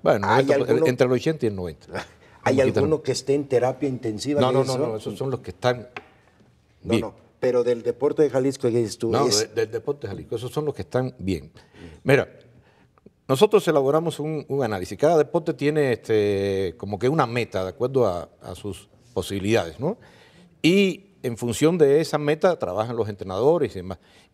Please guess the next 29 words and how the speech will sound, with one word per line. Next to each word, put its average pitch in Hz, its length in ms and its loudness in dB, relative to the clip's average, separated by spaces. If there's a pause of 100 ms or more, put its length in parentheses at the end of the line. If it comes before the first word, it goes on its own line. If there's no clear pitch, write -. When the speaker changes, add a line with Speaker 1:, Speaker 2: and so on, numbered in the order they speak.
Speaker 1:
Y 135 140 0
nosotros 147 360 0
vemos 156 260 2 (360)
cómo 143 220 2
están, 143 320 0 (800)
eh, 101 720 2
de 101 60 -4
acuerdo 139 200 0
a 131 40 0
esa 127 100 -2
meta, 139 260 0
cómo 147 240 0
están 139 300 -2
las 123 80 -6
posibilidades 120 440 -2
de 120 40 -2
ganar 113 180 0
las, 117 180 -2 (220)
las 87 220 -10
medallas 104 480 0
esas 113 180 -6
que 107 80 -10
se 101 80 -8
plantean 95 360 -4
en 113 60 -4
la 98 60 -6
meta 101 300 -4
de 90 60 -4
medallas. 90 360 -8